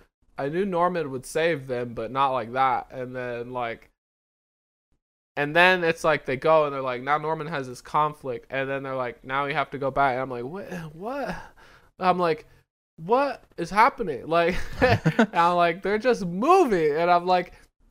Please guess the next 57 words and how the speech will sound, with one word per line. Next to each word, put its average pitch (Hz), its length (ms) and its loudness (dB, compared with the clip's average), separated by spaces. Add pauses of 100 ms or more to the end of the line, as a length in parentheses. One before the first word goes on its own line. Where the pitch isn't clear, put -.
(140)
and 180 120 -4
it's 196 180 -6
not 202 180 4
even 247 160 0
they're, 196 120 -2
like, 165 180 2
moving 147 420 -6
well. 170 280 2
I'm 143 80 -6
like, 135 140 -8
"What 196 180 -2
about 208 460 2
the 165 100 -2
shelter? 220 540 -4
What 170 160 -4
about, 196 300 0
like, 175 280 -4
the 151 100 -14 (240)
thing 240 180 2
on 254 100 -2
the 156 80 0
wall? 123 220 0
Like, 131 140 -2
what 226 120 6
was 285 120 -4
all 277 120 6
that 185 180 2
writing 202 320 2
about? 139 320 -2
Like, 151 200 -4 (380)
what? 240 340 -4 (600)
Army 269 340 8
men? 381 340 6 (200)
Where 277 180 12
did 349 100 4
they 359 140 12
come 196 320 2
from?" 156 320 -10
Like, 226 240 4 (580)
yeah, 247 300 4
there's, 202 400 -2 (260)
who 330 360 0
are 339 40 2
they 339 180 6
working 349 320 4
for? 196 340 0
Like, 196 200 0
are 185 60 0
they 185 80 2
working 208 260 -4
for 202 120 -6
the 160 80 -6
facility? 294 480 4
Are 269 180 2
they 196 80 -2
working 196 260 -4
for 165 380 -4